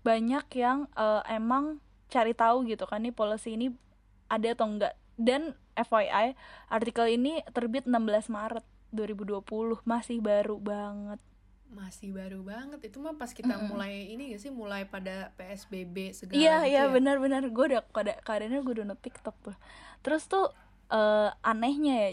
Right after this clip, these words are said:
Speaker 1: Ja, si TikTok itu tuh waktu ditanya, mereka tuh jawab dengan implisit, mereka langsung bilang kalau, eh, kalau itu tuh buat preventing bullying, karena mereka nggak pengen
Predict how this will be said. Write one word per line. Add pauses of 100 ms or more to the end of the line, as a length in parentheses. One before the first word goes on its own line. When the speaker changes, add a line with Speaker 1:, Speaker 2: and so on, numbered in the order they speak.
Speaker 1:
Ja, (760)
si
TikTok
itu
tuh (120)
waktu
ditanya, (720)
mereka
tuh
jawab (240)
dengan
implisit,
mereka
langsung
bilang
kalau, (720)
eh, (120)
kalau
itu
tuh
buat
preventing
bullying,
karena
mereka
nggak
pengen